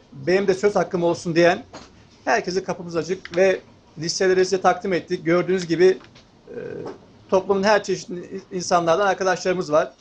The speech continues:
ak Parti'den gelen arkadaşlarımız var. Diğer partilerde görev yapmış arkadaşlarımız var.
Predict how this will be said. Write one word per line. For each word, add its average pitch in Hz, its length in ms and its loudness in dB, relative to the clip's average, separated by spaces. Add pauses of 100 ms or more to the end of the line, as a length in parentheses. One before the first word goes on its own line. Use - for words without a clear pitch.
(220)
ak 165 200 -2
Parti'den 185 320 0
gelen 196 180 -2
arkadaşlarımız 196 600 0
var. 202 160 4 (580)
Diğer 190 280 2
partilerde 185 400 0
görev 190 200 -2
yapmış 190 260 -6
arkadaşlarımız 190 680 -2
var. 196 180 0